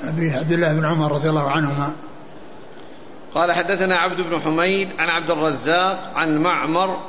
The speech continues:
Speaker 2: عن الزهري بهذا الإسناد".
Speaker 1: نعم.
Speaker 2: يأتي حديث
Speaker 1: وال-،
Speaker 2: عمران.
Speaker 1: والله تعالى أعلم، وصلى الله وسلم وبارك على عبده ورسوله نبينا محمد وعلى آله وأصحابه أجمعين.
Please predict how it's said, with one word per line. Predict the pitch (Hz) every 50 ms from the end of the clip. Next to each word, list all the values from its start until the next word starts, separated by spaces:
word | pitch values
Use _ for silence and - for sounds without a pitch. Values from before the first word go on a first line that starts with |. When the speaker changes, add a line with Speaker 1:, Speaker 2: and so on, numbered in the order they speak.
| -
Speaker 2:
عن | - 156 170
الزهري | 170 160 147 131 135 151 135 147 156 175 190 190 190 - - - -
بهذا | 143 147 147 160 170 180 185 190
الإسناد". | 185 160 - - 143 139 147 147 147 147 147 147 139 143 151 151 151 151 - - - - - - - -
Speaker 1:
نعم. | 170 156 131 - - - - - - - - - - - - - - - - - - - - - - - - - - - - - - - - - - - - - - - - - - - - - - - - - - - - - - - - - - - - - - - - - - - - - -
Speaker 2:
يأتي | 131 131 120 - -
حديث | 107 - 135 139
Speaker 1:
وال-، | 180 180
Speaker 2:
عمران. | 170 135 135 135 135 143 135 - - - - -
Speaker 1:
والله | - 170 180 180 165 165
تعالى | 160 165 160 160 156
أعلم، | 156 151 147 156 156 151 147
وصلى | 143 - 165
الله | 156 156 147
وسلم | 147 143 143 147 165 156 151 147
وبارك | 147 143 156 156 147 139 139 - - - - - - - - - - -
على | 160 160 156
عبده | 147 143 143 147 143 143
ورسوله | 147 143 139 - 160 156 151
نبينا | 147 147 151 147
محمد | 143 135 117 - 170 160 160 170 180 185 180 - - - - - - - - -
وعلى | - 151 151 151 151 156 156 156
آله | 151 151 143
وأصحابه | 139 135 - - 160 156 143 143 139
أجمعين. | 139 131 135 127 127 113